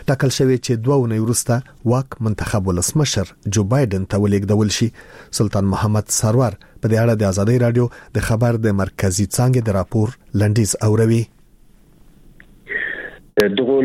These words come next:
Speaker 2: لسو پخوانیو دفاع وزیرانو ویلي دي چې د واک سوله ییز انتقال د امریکا د ولسواکي یوه خاصه نښه ده او له اوسني دفاع وزیر کریستوفر میلر څخه یې غوښتي دي چې د ډونالډ ټرمپ له هغو هلو ځلو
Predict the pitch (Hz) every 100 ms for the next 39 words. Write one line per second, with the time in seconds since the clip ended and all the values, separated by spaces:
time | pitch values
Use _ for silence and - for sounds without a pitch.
0 | 135 135 127 123 - 107 110 117 110 101
1 | 87 101 95 82 85 98 98 87 90 107
2 | 110 110 113 110 - 82 80 95 95 -
3 | 87 82 92 - 92 82 82 - 92 101
4 | 104 73 80 78 - 90 92 87 80 80
5 | 78 - 76 - 110 113 107 80 78 98
6 | 95 - 78 78 - 80 85 127 - -
7 | - - - 90 82 82 82 87 87 95
8 | 110 117 92 104 101 85 76 90 - 110
9 | 107 101 87 87 80 104 117 87 - -
10 | 85 76 107 - - 78 - 90 - -
11 | - - - _ _ 78 78 85 90 87
12 | - 113 113 104 107 107 101 87 82 98